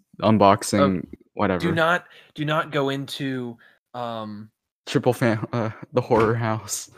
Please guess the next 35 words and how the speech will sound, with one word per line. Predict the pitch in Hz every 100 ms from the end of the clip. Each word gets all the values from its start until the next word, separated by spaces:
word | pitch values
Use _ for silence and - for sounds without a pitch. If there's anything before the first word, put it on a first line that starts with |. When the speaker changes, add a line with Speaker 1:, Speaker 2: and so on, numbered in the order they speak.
| -
Speaker 2:
<laughs> | 196 139 - - _ -
at | 143 131 -
three | - 147 143 135
A | 127
M. | 123 127 - _ _ _ _ _ _ _ _ _ _ _ _ _ _ _ -
I, | 151 175
I |
Speaker 1:
Yeah, | 131
Speaker 2:
just, | 214 -
Speaker 1:
so | 107 101 110 _ _ _ _ _ _ _ _ _
Speaker 2:
oh, | 165 160 -
it | -
was | 147 135
just | 185 -
so, | - 147 151 156 147 135 117 - _ _ _ _ _ _ _ _ _ _ _ _ _ _ _ _
I | 139
Speaker 1:
It's |
Speaker 2:
mean, | 165
they | 143
Speaker 1:
very |
Speaker 2:
were | 170
just, | 156 107 101
they | 160
had, | 151
Speaker 1:
strange. | 147 - -
Speaker 2:
eh, | -
they | 170
just | 175 208 - 156
c-, | 170 151
completely | 165 151 - 180 185 190 160 165 156 143 135
disassociated | 143 139 147 - 127 120 - 117 110 104 101
with | 110 -
the | 113
entire | 113 113 - 117 120 113 107 -
event. | 104 104 85 -